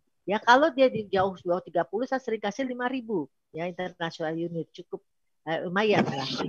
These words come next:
Ya, normal, nggak, nggak terlalu tinggi, ya. Tapi dengan adanya vitamin D, orang merasa lebih fit, lebih kuat, ya. Nah, kalau kekurangan,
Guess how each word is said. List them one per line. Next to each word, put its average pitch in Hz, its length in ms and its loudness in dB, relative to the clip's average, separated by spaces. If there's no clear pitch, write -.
Ya, 151 320 -4
normal, 180 400 2
nggak, 147 160 -2
nggak 160 240 -4
terlalu 156 240 -2
tinggi, 214 280 -2
ya. 170 80 -4
Tapi 175 320 -2
dengan 233 400 0
adanya 208 480 4
vitamin 190 320 0
D, 185 80 6
orang 254 320 2
merasa 247 240 4
lebih 220 400 2
fit, 262 400 2
lebih 185 240 -2
kuat, 196 240 6
ya. 156 240 2
Nah, 165 120 -6
kalau 277 240 10
kekurangan, 240 640 4